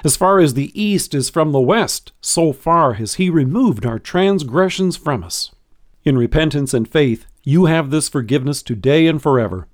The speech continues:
In John's Gospel, Jesus announced, "Whoever believes in the Son has eternal life,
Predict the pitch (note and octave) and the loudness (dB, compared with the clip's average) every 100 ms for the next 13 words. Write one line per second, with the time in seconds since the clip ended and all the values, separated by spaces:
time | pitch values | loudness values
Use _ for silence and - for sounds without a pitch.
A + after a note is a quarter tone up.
0 | _ - D#3+ D#3+ E3+ E3+ C3+ D3+ E3 - | _ 0 2 2 2 2 2 2 0 0
1 | F3+ C#3+ C3+ E3 E3+ C#3+ C3+ G2+ F2+ - | -2 0 0 0 0 -2 -4 -6 -10 -16
2 | - - F3 F#3+ F#3 B2+ A#2 A2+ G3 G#3 | -10 0 2 4 2 0 -2 -2 -2 -2
3 | E3 F3+ D3 C3+ C#3+ A#2+ G#2 - B3 D#3+ | 0 0 0 -2 -2 -4 -6 -4 -2 0
4 | A2+ - - E3+ F3+ C#3 G#2+ F2+ | -2 -4 -2 0 2 0 -4 -8